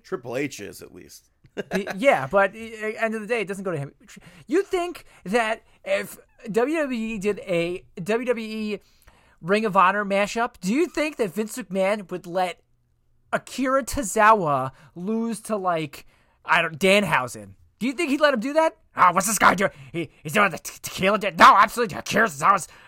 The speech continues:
Speaker 2: he's champion. He's a cruiserweight champion. He's, he can't lose to him." You think that's gonna happen? Absolutely not. Next point of, point of pride I wanna bring up here, 'cause I'm so excited about this.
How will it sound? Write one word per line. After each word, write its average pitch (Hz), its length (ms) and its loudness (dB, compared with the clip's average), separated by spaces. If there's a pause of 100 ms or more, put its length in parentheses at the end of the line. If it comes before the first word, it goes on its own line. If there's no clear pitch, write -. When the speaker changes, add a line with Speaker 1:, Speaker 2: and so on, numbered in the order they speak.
Speaker 2:
he's 135 160 -12
champion. 180 580 6 (440)
He's 139 140 -10
a 135 80 -8
cruiserweight 277 360 6
champion. - 360 2
He's, 117 120 -16
he 202 280 -4
can't 277 260 6
lose - 180 -4
to 214 100 -14
him." 208 60 -20 (400)
You 233 120 -12
think 311 180 -6
that's 294 120 0
gonna 285 140 0
happen? 285 400 -2
Absolutely 277 960 -4
not. 180 360 -6 (420)
Next 330 400 0
point 208 240 0
of, 180 340 -12
point 202 200 -2
of 147 40 -10
pride 156 220 2
I 147 60 -2
wanna 147 140 -4
bring 143 220 -6
up 131 140 -8
here, 139 260 -10
'cause 151 140 -12
I'm 156 60 -10
so 226 260 -2
excited 185 300 -4
about 143 180 -8
this. 143 220 -14